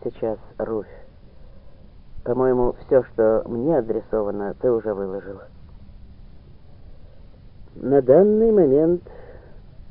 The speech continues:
да. Когда Джерри вошел в дом, Руфь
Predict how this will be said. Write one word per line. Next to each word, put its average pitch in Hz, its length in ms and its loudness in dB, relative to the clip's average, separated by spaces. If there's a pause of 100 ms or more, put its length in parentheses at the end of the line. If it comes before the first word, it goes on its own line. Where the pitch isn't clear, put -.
да. 113 320 -6 (1800)
Когда 151 280 6
Джерри 139 400 4
вошел 123 380 2
в 113 100 -6
дом, 165 240 4 (380)
Руфь 139 260 2